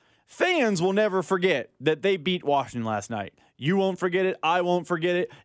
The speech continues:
It is going to be on our minds forever. As much as the N C double A tells us, "Hey, that didn't happen," you know, it evaporates from your mind. That's not how the world works. But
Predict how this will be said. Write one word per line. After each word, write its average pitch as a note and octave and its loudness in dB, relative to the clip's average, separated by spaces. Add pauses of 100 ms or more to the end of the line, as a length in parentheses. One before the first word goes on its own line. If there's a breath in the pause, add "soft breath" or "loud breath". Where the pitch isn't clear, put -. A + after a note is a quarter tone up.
(100)
It B3 0
is B3 -2
going A#3+ 0
to A#3 -4
be A3+ 0
on A#3 2
our A#3 2
minds A3+ 0
forever. C3+ 0
As D3+ -2
much G3+ 0
as F#3 -2
the G#3 -2
N G#3 -2
C F3 -6
double G3+ 0
A G#3 0
tells F3 0
us, E3+ 0 (280 loud breath)
"Hey, F#3+ 2
that G3 0
didn't F#3+ -2
happen," D#3+ 0 (200 soft breath)
you D3+ -2
know, D3+ 4
it D#3 -6
evaporates F3+ 0
from F3+ -4
your E3+ 0
mind. E3+ 2 (200)
That's C4+ 2
not A#3+ 2
how G#3+ 2
the G3 0
world G3 0
works. B2+ -4 (520)
But E3 2